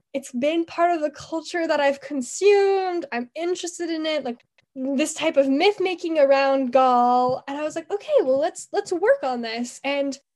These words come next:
of course, it helps that I speak French and I can read most of the work because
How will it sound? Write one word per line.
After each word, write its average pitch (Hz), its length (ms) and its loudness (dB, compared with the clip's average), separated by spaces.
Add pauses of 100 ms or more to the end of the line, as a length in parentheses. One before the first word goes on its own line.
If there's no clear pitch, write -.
(220)
of 247 80 -12
course, 277 300 0
it 277 80 -8
helps - 460 -8
that 208 260 -12
I 214 160 -10
speak - 280 -20
French - 320 -10 (140)
and 240 120 -2
I 233 60 -4
can 233 240 -4
read 247 320 -4
most 220 280 -6
of 220 80 -6
the 214 80 -8
work 220 280 -10
because 240 460 -12